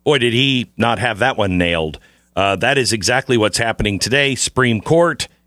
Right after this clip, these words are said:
Get Trump. This one will decide whether or not, uh, uh, states can take Donald Trump off the ballot because,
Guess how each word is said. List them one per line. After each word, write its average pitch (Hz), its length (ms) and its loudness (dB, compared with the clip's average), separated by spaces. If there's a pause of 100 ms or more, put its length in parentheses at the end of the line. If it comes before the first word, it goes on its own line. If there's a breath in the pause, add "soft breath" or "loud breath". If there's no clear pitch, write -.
(100)
Get 127 280 0
Trump. 151 380 0
This 143 360 0
one 139 300 2
will 127 160 4
decide 123 480 0
whether 131 340 2
or 120 60 2
not, 107 400 0 (360 soft breath)
uh, 104 540 2 (320)
uh, 101 220 2
states 147 340 -2
can 131 180 0
take 131 220 -2
Donald 123 300 0
Trump 127 400 -2
off 139 300 0
the 113 100 -2
ballot 120 680 0 (160)
because, 117 800 -2